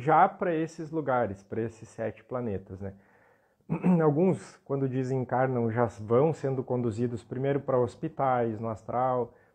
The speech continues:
são tratados, tudo mais, e depois vão, né? Ah,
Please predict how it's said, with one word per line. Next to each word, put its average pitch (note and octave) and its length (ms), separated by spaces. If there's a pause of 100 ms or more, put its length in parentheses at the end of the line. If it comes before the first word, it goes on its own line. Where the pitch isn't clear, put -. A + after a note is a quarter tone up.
(160)
são B2 220
tratados, B2+ 720
tudo A#2 160
mais, D3 240
e F#3+ 60
depois G3 500
vão, D3+ 320
né? C#3 160 (1040)
Ah, A2+ 280